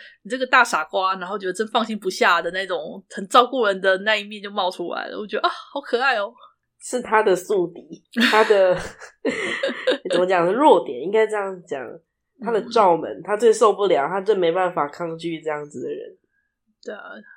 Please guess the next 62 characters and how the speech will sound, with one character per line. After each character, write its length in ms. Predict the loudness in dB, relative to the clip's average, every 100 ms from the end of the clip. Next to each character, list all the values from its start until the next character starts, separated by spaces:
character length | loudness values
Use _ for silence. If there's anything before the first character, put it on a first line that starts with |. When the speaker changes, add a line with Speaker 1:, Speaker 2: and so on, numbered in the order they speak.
| _ _ -20
Speaker 1:
需 560 | -20 -20 -20 -18 -6 0
要 160 | 0
照 240 | 0 -4 -6
顾 200 | -6 -8
吧， 220 | -10 -12
就， 180 | -12 -12
啊， 160 | -10 -10
看 180 | -4 -4
不 60 |
下 180 | 2 0
去， 360 | 0 -4 -14 -10
然 100 | -6
后 80 | -6
又 80 | -4
是 140 | -6
个 80 | -4
老 160 | -6
好 160 | -6 -6
人 240 | -10 -14
这 100 | -12
样 200 | -12 -12 -20
子， 240 | -20 -20 _ _ _ _
很 80 | -14
可 200 | -10 -4
爱 120 | -2
的 80 | -2
搭 240 | 0 0
档 200 | 2 0
啊。 100 | 0
我 100 | -6
觉 160 | -2 -2
得 80 | -4 _
看 200 | 0 2
这 120 | 4
两 180 | 2 0
个， 340 | 0 0 0 -4 -14 -20 _
两 180 | -2 -2
个 160 | -2
搭 220 | 0 2 4
档 180 | 2
的 100 | 0
感 220 | -4 -6 -8
觉 100 | -12
其 120 | -12
实 80 | -8
很 180 | -8
好， 260 | -8 -8 -8
就 120 | -8
是 220 | -6 -6 -4
女 160 | -4
主 160 | -4 2
角 260 | 4 4 2
因 140 | -4
为 140 | -4 -2
她 140 | -2
待 240 | 4 4
人 180 | 4 -2
很 300 | -4 -10 -10
真， 340 | -6 -4 -4 -10 _ _ _
所 200 | _ -2
以 120 | -2 -2
她， 480 | 0 4 4 0